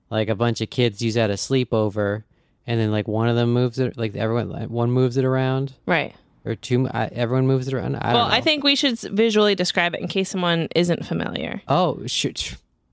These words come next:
Speaker 1: Of course.
Speaker 2: So it's like, it's literally a board, right? Like a flat board that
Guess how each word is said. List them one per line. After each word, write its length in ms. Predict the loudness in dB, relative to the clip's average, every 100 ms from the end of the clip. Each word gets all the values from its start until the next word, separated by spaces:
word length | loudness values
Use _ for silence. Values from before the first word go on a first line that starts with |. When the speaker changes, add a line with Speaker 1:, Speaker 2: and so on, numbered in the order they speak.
| _ -4
Speaker 1:
Of 160 | -4
course. 360 | -6 -12 -12 -8
Speaker 2:
So 220 | 0 2 2
it's 180 | 2
like, 200 | 2 2 0
it's 220 | 0 0 -4
literally 460 | 0 2 4 4 4
a 60 | 4
board, 380 | 2 2 2 2
right? 200 | 2 4
Like 200 | 2 2
a 300 | 2 2 -2 -12 _ _ _ -18
flat 600 | -8 0 0 0 -4 -8 -20 _
board 440 | 0 2 0 -2 -6 -14 -20 _ -2
that 240 | -2 -2